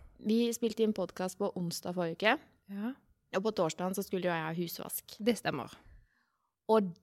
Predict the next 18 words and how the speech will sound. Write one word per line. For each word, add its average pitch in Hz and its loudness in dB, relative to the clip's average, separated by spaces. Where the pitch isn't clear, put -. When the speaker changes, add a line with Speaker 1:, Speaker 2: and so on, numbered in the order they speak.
Speaker 1:
det 165 6
var 247 6
digg 220 2
å 202 -2
komme 196 4
hjem 175 2
da. 226 8
Speaker 2:
Ja. 208 -2
Speaker 1:
Da 190 4
Speaker 2:
Ja, 196 10
det 226 8
var 208 8
Speaker 1:
har 190 8
Speaker 2:
utvendig 214 2
husvask, - -8
sant? 185 -8
Speaker 1:
Utvendig 214 4
husvask. 214 0